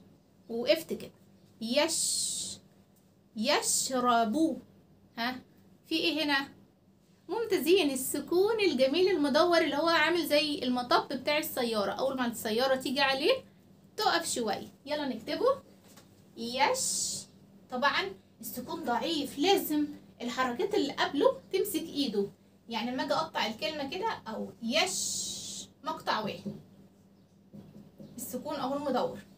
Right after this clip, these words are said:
يش. ما يعرفش يمشي لوحده ابدًا، عمره ما يجي في اول الكلمة، لازم يجي في وسط الكلمة او في اخر الكلمة. يشربوا.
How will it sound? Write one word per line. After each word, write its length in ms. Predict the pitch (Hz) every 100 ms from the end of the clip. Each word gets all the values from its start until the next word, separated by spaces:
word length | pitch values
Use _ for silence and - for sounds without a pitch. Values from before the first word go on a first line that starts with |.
| _
يش. 640 | 233 294 294 - - - - - - - - - - - -
ما 60 | 269
يعرفش 320 | 277 453 -
يمشي 220 | 440 440
لوحده 400 | 302 392 277 285
ابدًا، 400 | 359 254 208 208 -
عمره 240 | 415 330
ما 80 | 240
يجي 220 | 262 330
في 120 | - 294
اول 200 | 285 233
الكلمة، 460 | 220 240 196 190 - - -
لازم 240 | 381 277
يجي 200 | 302 294
في 100 | 294
وسط 200 | 370 -
الكلمة 480 | 330 - 466 508 508 -
او 80 | 294
في 120 | -
اخر 180 | 294 285
الكلمة. 380 | 233 226 - - - - - -
يشربوا. 1400 | 226 262 466 - - - - - 240 254 302 - 208 214